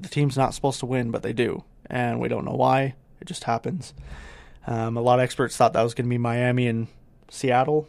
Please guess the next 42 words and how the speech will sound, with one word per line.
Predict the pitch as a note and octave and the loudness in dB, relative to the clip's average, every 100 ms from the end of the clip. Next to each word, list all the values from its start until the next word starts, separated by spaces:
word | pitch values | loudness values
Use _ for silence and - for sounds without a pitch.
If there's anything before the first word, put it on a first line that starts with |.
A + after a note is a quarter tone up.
| - | -10
Miami | A#2 A#2+ A#2+ A#2+ | -6 -4 -2 -2
was | A#2 | -4
gonna | B2 | -4
beat | B2 B2+ | -4 -6
Seattle | - A#2+ B2 B2 B2 - | -4 0 0 0 -4 -6
last | B2 B2 - | -6 -6 -4
week, | C3 C3 | -4 -2
but | A#2+ B2 | -4 -4
Seattle, | - A2+ A#2 A#2+ A#2+ | -4 -2 0 -2 -6
Russell | - A#2+ B2+ | -8 -6 -4
Wilson | B2+ A#2+ C3 B2+ B2+ - - - - | -6 -4 -4 -4 -6 -14 -20 -20 -14
handled | - A2+ A#2+ | -6 -4 -2
them. | B2+ B2 B2+ - - - - - - | -2 -4 -6 -10 -16 -20 -20 -18 -8
Um, | A#2+ A#2+ | -4 0
but | B2 | 0
I | |
think | C3+ E3 C3+ | 0 -2 -2
this | D#3+ C#3+ | -2 -2
is | A#2+ | -4
the | |
game, | A#2+ A#2+ A#2 A2+ - - - - - C3+ | -2 0 -2 -4 -10 -20 -20 -20 -14 -4
uh, | A2+ A#2 A2+ | 0 0 -2
the | A#2+ | -6
season | - B2+ A#2 A2+ | -4 -4 -4 -4
that | A2 - - - - | -6 -8 -20 -20 -20
the | - | -8
Falcons, | B2 A#2+ C#3+ B2+ | -6 -4 -4 -6
they're | B2+ | -6
not | B2+ B2+ | -4 -6
supposed | - D3 | -6 -6
to | C#3+ | -2
win | D3+ | -2
this | C#3 C3+ | -2 -6
game. | B2 A#2+ | -6 -4
They're | B2 | -4
supposed | B2 C#3 - | -2 -4 -2
to | C3+ | 0
win | C3+ | 0
all | C#3 | 2
the | D3 | 2
other | D#3+ | 2
games, | C#3+ A#2 B2 - | 0 -2 -4 -8